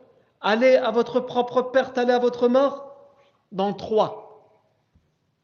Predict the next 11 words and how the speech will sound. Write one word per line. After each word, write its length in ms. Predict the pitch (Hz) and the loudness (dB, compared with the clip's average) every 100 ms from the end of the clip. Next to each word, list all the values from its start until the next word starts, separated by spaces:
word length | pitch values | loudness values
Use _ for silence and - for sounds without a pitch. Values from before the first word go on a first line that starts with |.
| _ _ _ _ _ _ _ _ _ _ _ _ _ _ _ _ _ _ _ _ _ _ | _ _ _ _ _ _ _ _ _ _ _ _ _ _ _ _ _ _ _ _ _ _
Et 80 | 175 | -4
ensuite, 560 | 185 180 262 302 - - _ _ _ _ _ _ _ _ _ _ _ _ _ _ _ _ - | -4 -2 -4 -4 -8 -20 _ _ _ _ _ _ _ _ _ _ _ _ _ _ _ _ -10
il 120 | 165 | -4
va 140 | 190 | -2
repartir 500 | 180 226 233 - 220 | 0 0 -2 -6 -12
sur 160 | - 208 | -12 -12
sa 160 | - 190 | -6 -6
monture 380 | 190 - 247 | -6 -8 -12
dans 120 | 185 170 | -6 -6
le 100 | 165 | -4
rêve 300 | 165 240 | -4 -6